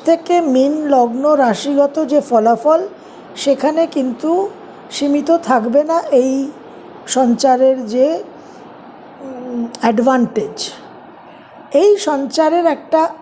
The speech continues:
বিশেষ মাত্রা তৈরি হবে, কারণ এই সঞ্চারকালীন একটা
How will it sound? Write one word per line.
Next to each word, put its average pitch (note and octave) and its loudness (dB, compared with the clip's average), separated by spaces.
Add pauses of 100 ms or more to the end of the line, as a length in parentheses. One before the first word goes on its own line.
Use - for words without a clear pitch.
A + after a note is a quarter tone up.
(300)
বিশেষ C#4 0
মাত্রা A#3+ 0
তৈরি A3 2
হবে, G3 0 (460)
কারণ C#4 2 (200)
এই F4+ 2
সঞ্চারকালীন C4 0 (760)
একটা C4 -2